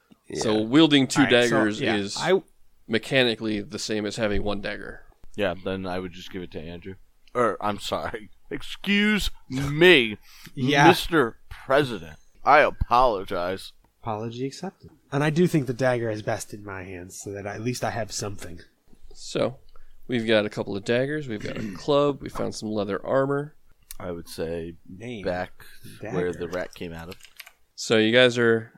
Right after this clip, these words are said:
Speaker 1: heading down that hallway where the rat came from. So you're coming in here.
Speaker 3: What's that blue thing?
Speaker 1: Um, first there's a little torch right over here.
Speaker 3: Well, I know
Speaker 1: That
Speaker 3: what that
Speaker 1: blue
Speaker 3: is.
Speaker 1: thing there, you can see it glistening in the torchlight, is a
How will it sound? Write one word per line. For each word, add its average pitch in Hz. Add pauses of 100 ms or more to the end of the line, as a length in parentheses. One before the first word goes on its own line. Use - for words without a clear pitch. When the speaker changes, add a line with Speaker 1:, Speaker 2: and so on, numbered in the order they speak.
(120)
Speaker 1:
heading 123
down 117
that 113
hallway 113
where 110
the 107
rat 110
came 107
from. 107 (340)
So -
you're 110
coming 156
in 135
here. 113 (320)
Speaker 3:
What's 143
that 123
blue 120
thing? 87
Speaker 1:
Um, 101 (400)
first -
there's -
a -
little - (480)
torch -
right 135
over -
here. - (340)
Speaker 3:
Well, 90
I -
know -
Speaker 1:
That 95
Speaker 3:
what 92
that 92
Speaker 1:
blue 120 (100)
Speaker 3:
is. -
Speaker 1:
thing 107
there, 104
you 104
can 107
see 110
it 104
glistening 110
in 101
the -
torchlight, 104
is 104
a 101